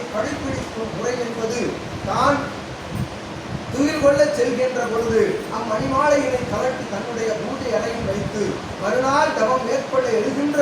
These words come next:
பொழுது அம்மணிமாலையினை தன் கழுத்தில் அணிந்து தவம் மேற்கொண்டு, அற்புதமாய் இது போன்ற சச்சங்கங்கள், ஆலயங்கள், மற்ற புண்ணிய தலங்களுக்கு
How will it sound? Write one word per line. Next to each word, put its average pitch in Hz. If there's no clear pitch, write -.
பொழுது 254
அம்மணிமாலையினை 254
தன் 214
கழுத்தில் 262
அணிந்து 226
தவம் 214
மேற்கொண்டு, 254
அற்புதமாய் 254
இது -
போன்ற 285
சச்சங்கங்கள், 240
ஆலயங்கள், 254
மற்ற 277
புண்ணிய 277
தலங்களுக்கு 269